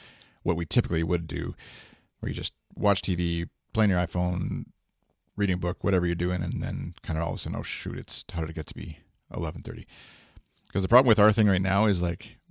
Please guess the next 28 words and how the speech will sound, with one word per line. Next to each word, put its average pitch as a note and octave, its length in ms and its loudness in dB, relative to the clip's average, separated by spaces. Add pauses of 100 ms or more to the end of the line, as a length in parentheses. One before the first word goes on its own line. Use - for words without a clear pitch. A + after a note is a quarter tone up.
by F2+ 180 -2
the F2 40 -2
time G2+ 160 2
our F#2+ 60 2
kids G#2+ 240 0
are G#2 40 4
in F#2+ 100 4
bed, F#2 260 2
s-, - 240 -8
asleep, F#2+ 420 0
it's F2+ 160 -4
eight G2+ 160 0
thirty. G2 380 2 (1080)
You F2+ 280 -2
maybe F#2 180 -2
clean A2 180 4
up F2 60 4
the - 80 -4
supper F#2+ 560 6 (380)
if - 160 -8
you - 40 -8
didn't - 200 -6
get F#2+ 100 -4
a F#2 40 -6
chance F#2+ 240 0
to F2 100 -4
before. F#2 560 0 (520)
And F2+ 500 -2